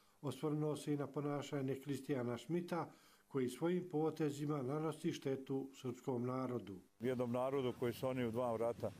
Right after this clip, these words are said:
Speaker 2: gotovo pola populacije pobili s njihovom ideologijom, on je sad nama došao ovdje da govori šta mi treba da uradimo u smislu demokratije.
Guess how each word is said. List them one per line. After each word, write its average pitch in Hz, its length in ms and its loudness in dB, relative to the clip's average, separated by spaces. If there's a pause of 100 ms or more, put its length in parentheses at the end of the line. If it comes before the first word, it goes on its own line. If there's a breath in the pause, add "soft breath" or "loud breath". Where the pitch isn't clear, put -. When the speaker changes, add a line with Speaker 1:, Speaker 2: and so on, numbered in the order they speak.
(120)
Speaker 2:
gotovo 117 300 2
pola 120 280 0
populacije 113 560 0
pobili 107 400 0 (380)
s - 40 -6
njihovom 110 320 0
ideologijom, 120 540 2
on 120 120 0
je 110 80 0
sad 120 180 -2
nama 120 160 0
došao 117 300 0
ovdje 117 160 2
da 107 100 2 (300)
govori 123 260 2
šta - 160 0
mi 113 100 0
treba 117 220 2
da 113 80 2
uradimo 110 360 2
u - 20 -4
smislu 117 360 -2
demokratije. 104 580 0